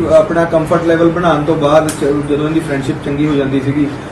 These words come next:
ਉਹਨਾਂ ਨੂੰ ਇਹ ਭੇਜਦੇ ਸੀਗੇ ਕਿ "ਮੈਂ ਤੈਨੂੰ ਬਾਹਰੋਂ ਕੋਈ ਇੱਕ ਤੇਰੇ ਲਈ ਗਿਫਟ ਭੇਜ ਰਿਹਾ।" ਉਹਦੇ 'ਚ ਉਹਨਾਂ ਨੂੰ ਗਿਫਟ ਦੀ ਫੋਟੋ, ਕਈ ਮੈਂ ਤੁਹਾਨੂੰ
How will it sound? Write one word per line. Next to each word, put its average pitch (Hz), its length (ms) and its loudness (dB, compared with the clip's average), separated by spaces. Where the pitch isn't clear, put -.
ਉਹਨਾਂ 180 180 0
ਨੂੰ 185 100 2
ਇਹ 180 60 4
ਭੇਜਦੇ 156 360 4
ਸੀਗੇ 170 180 2
ਕਿ 170 140 0
"ਮੈਂ 160 240 2
ਤੈਨੂੰ 165 240 -2
ਬਾਹਰੋਂ 151 280 4
ਕੋਈ 156 240 2
ਇੱਕ 156 340 0
ਤੇਰੇ 143 120 0
ਲਈ 156 100 0
ਗਿਫਟ 147 320 -2
ਭੇਜ 143 200 2
ਰਿਹਾ।" 107 160 0
ਉਹਦੇ 165 200 2
'ਚ 170 60 0
ਉਹਨਾਂ 175 120 2
ਨੂੰ 175 160 2
ਗਿਫਟ 139 160 2
ਦੀ 151 200 0
ਫੋਟੋ, 151 500 2
ਕਈ 165 300 6
ਮੈਂ 160 80 0
ਤੁਹਾਨੂੰ 156 160 0